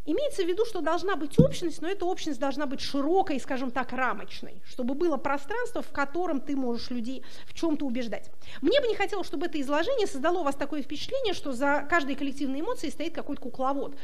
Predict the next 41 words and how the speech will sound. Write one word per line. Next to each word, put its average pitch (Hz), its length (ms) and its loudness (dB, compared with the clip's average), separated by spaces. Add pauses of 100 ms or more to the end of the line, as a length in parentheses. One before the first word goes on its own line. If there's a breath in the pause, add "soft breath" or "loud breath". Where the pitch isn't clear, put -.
(100 loud breath)
что - 180 -2
это 339 140 2
кем-то 302 360 0
наведённая 247 840 2
вещь. 247 320 -2
Ещё 381 160 -2
раз 277 100 -2
повторю, - 380 -2 (260 loud breath)
пример 330 480 4
с, - 240 -2
м, 240 840 2
публикой 226 520 0
на 226 540 0 (340)
футбольном 294 360 0
матче, 571 360 0
в 254 60 0
общем, 392 220 0
говорит 277 400 0
о 254 80 0
том, 359 160 -2
что 277 140 -2
никто 247 280 -2
их 294 120 -4
специально 349 580 0 (260 loud breath)
не 294 140 6
подзуживал, 254 760 4
да, 359 260 0
что-то 320 340 -2
делать. 214 380 -2
Хотя 233 320 0 (140)
наличие, 302 540 2 (300 loud breath)
а, 262 160 2
какой-нибудь 254 720 0
группы, 269 380 4
которая 226 360 0
пришла 226 340 0
с 220 100 -2
флагами 220 440 0
или 247 160 -2
кричит 233 360 -4
кричалки, 523 640 2